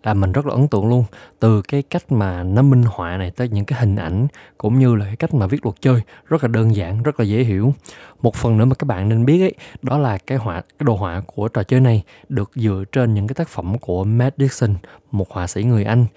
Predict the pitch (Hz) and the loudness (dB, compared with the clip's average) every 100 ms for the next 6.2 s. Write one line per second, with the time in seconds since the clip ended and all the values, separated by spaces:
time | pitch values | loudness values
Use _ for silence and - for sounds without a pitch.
0 | - - _ 123 117 101 117 123 117 95 | -18 -20 _ -4 -2 0 0 -2 -4 -6
1 | 92 92 95 95 - 104 120 - - - | -6 -6 -6 -10 -12 -8 -6 -6 -6 -4
2 | 104 139 139 120 - - - 123 127 139 | 0 2 2 0 -6 -20 -6 -2 -2 -2
3 | - 170 113 143 131 113 87 _ - - | -2 -2 0 2 4 4 2 _ -20 -20
4 | - - 120 113 113 - _ - 214 180 | -20 -10 -2 -2 -2 -6 _ -2 4 4
5 | 127 _ - 127 117 - 120 107 170 180 | 4 _ -2 0 2 2 0 2 0 2
6 | 113 127 | 2 2